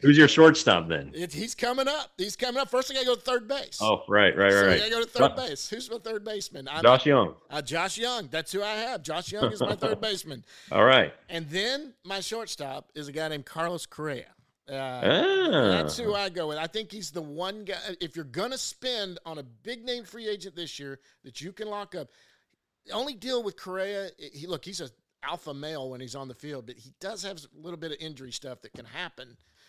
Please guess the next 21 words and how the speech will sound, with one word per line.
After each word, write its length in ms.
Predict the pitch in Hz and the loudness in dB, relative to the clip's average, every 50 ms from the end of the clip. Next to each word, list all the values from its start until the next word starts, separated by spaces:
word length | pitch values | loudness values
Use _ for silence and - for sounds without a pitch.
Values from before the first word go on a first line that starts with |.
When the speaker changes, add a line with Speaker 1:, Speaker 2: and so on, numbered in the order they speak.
| _ _ _ _ | _ _ _ _
Speaker 2:
But, 280 | 120 160 156 143 - - | -6 -6 -6 -6 -6 -6
uh, 300 | 156 151 143 139 131 123 113 110 | -6 -4 -2 -4 -4 -6 -8 -6
that's 360 | 123 160 175 220 - - - | -4 -4 -2 -4 -4 -8 -10
my 180 | 190 208 202 190 | -8 -6 -6 -4
one 420 | 180 175 175 180 190 185 180 151 123 - _ - | -4 -6 -6 -6 -6 -8 -8 -10 -12 -18 _ -10
big 220 | 160 180 170 143 | -10 -8 -8 -8
signing 460 | - - - 160 147 135 127 - - _ _ _ _ - | -8 -8 -8 -10 -12 -14 -16 -20 -20 _ _ _ _ -16
is 200 | 135 123 117 - | -14 -14 -14 -16
Correa. 400 | - - - 143 147 147 135 127 | -16 -14 -10 -8 -6 -2 4 4
Speaker 1:
Okay. 360 | 127 123 - 143 113 110 113 123 | 4 6 8 8 8 8 6 2
Speaker 2:
'Cause 120 | 151 175 | -2 -4
he's 180 | 160 190 175 147 | -6 -6 -6 -4
young 240 | 185 247 247 240 185 | -2 -2 -2 -2 -2
still. 200 | - - - 101 98 | -2 2 4 4 4
Speaker 1:
Okay. 80 | 104 - - _ | 4 0 -6 _
Speaker 2:
He's 80 | _ - | _ -8
only 200 | 202 220 240 226 | -6 -6 -6 -8
twenty-six 800 | - - 202 220 214 208 190 175 - - - - 208 202 - - | -8 -10 -10 -8 -6 -8 -8 -8 -10 -10 -8 -8 -8 -10 -10 -12
or 40 | 185 | -14
twenty-seven. 680 | - 190 190 175 - - 185 196 185 196 196 190 180 - _ _ _ _ _ _ _ | -14 -14 -14 -12 -10 -6 -6 -6 -6 -8 -10 -14 -16 -20 _ _ _ _ _ _ _
Uh, 460 | - - 151 147 143 143 135 131 127 | -6 -4 -2 -2 -2 -2 -2 -4 -6